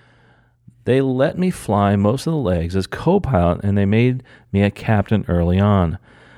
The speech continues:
I was unsure what I could legitimately log when I was not actually flying the aircraft. I was under the impression that any time I was not sole manipulator of the controls,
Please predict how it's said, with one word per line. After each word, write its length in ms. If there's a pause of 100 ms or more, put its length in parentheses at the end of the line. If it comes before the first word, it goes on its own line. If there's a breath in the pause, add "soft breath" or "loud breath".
(160 loud breath)
I 40
was 80
unsure 800
what 220
I 120
could 220
legitimately 760
log 580 (400 loud breath)
when 120
I 60
was 140
not 240
actually 300
flying 480
the 100
aircraft. 640
I 100
was 100
under 200
the 100
impression 460
that 180
any 200
time 340
I 40
was 100
not 300
sole 280
manipulator 480
of 60
the 40
controls, 480